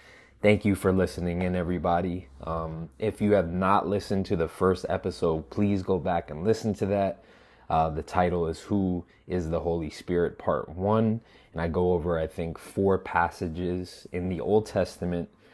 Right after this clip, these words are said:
that testify on about who the Holy Spirit is.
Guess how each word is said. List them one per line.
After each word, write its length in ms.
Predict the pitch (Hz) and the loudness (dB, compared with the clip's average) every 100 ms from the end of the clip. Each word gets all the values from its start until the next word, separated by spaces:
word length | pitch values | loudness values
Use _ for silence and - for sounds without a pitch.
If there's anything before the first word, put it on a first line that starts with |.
| - - _ | -20 -20 _
that 180 | - - | -6 -2
testify 800 | - 95 - 90 - 90 85 82 | 0 0 0 -6 0 2 2 0
on 380 | 80 78 73 82 _ _ _ | -6 -8 -14 -20 _ _ _
about 480 | 92 92 92 80 - | 0 4 6 4 -2
who 160 | - 95 | -2 0
the 100 | 85 | 0
Holy 320 | 82 87 87 | 0 0 -2
Spirit 420 | - - 85 82 - | -8 -4 -2 -2 -6
is. 360 | 87 76 73 | -8 -8 -14